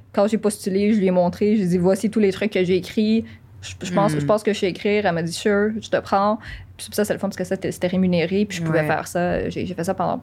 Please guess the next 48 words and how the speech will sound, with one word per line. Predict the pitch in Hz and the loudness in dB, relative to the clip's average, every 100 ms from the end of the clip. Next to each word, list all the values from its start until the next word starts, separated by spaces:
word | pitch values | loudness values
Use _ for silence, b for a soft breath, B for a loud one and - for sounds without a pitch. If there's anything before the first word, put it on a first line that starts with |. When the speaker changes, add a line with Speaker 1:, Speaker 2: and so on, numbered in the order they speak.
| - - - - - | -12 -20 -20 -20 -6
Speaker 1:
peut-être | 180 | -4
trois | 180 - 185 175 | -2 2 2 2
ans. | 170 175 175 - - | 0 -2 -4 -16 -12
Speaker 2:
OK. | 151 - 147 143 135 - | -12 -10 -12 -12 -10 -6
Vraiment | - 160 156 | -4 -2 -2
Speaker 1:
Euh, | - | -2
Speaker 2:
bien, | 208 | -2
parce | 294 156 | -4 -2
Speaker 1:
et, | 190 | 2
Speaker 2:
que | 190 | 2
Speaker 1:
euh, | - - - - B B - | 0 -4 -6 -12 B B -6
Speaker 2:
ça | 170 | -6
te | - | -2
permet, | 160 151 170 | -2 0 -2
tu | - | -2
vois, | 170 | -2
de, | 165 147 139 135 139 - - | 0 0 0 -2 -4 -10 -8
non | 156 156 | -2 -2
seulement | - 151 156 | 0 0 0
de | 156 151 139 135 - - | -2 -2 -2 -2 -4 -8
vulgariser | 135 143 160 156 143 147 143 156 | -6 -2 0 2 0 0 -4 -2
la, | 156 139 131 135 190 | -2 0 0 0 2
Speaker 1:
Ouais. | 196 | 2
Speaker 2:
l'information, | 151 143 139 135 180 220 | 0 -6 -6 -6 -4 -6
puis | 226 151 - | -4 -6 -2
en | |
même | 143 143 | -2 0
temps | 165 165 | -2 -2
d'apprendre | 151 131 - 170 160 - | -2 -2 -4 -6 -4 -2
Speaker 1:
Absolument. | 180 185 151 175 | -2 0 0 2
Speaker 2:
toi-même | 165 | 0
et | 147 | -2
de | |
t'approprier | - 143 - - - 156 | -4 -8 -8 -10 -6 -2
la | 160 | -2
matière. | 135 123 151 156 | -4 -4 -6 -6
Donc, | 135 | -8
c'est | - 135 | -8 -4
vraiment | 135 | -2
une | 156 139 | -2 -2
excellente | - 143 143 143 | -4 -6 -6 -6
façon | 135 135 151 | -6 -6 -8
de | |
se | 147 | -8
former | 131 127 127 143 151 | -8 -4 -4 -2 -6
et | |
puis, | 147 123 | -8 -8
euh, | 107 | -8